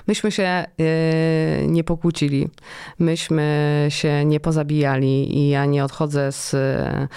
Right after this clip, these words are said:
aferą, przytupem, awanturą i też nie wracam do telewizora dużego. Po prostu, mm,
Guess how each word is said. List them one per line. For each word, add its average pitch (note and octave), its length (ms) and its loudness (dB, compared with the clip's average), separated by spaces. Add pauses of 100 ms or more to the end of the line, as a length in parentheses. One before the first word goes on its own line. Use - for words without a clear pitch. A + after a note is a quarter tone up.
(240)
aferą, C#3+ 560 -2
przytupem, C#3 640 -2
awanturą C#3+ 380 0
i - 20 0
też C#3+ 160 -2
nie D#3 100 2
wracam C#3 300 -2
do C3+ 100 -2
telewizora C3+ 520 -2
dużego. C3+ 360 0
Po - 100 -8
prostu, G3 500 0 (380)
mm, F#3 440 2